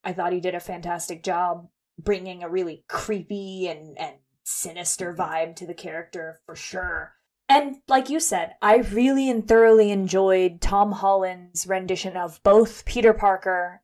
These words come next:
and Spider-Man, because where Tobey was a great,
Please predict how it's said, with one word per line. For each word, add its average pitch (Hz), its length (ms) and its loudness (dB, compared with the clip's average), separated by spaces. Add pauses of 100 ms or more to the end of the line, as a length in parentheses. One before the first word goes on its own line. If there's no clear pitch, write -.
and 180 200 -4
Spider-Man, 143 720 -8
because 170 360 -10
where 165 420 0
Tobey 202 520 0
was 175 220 -4
a 165 140 -10 (200)
great, - 480 -4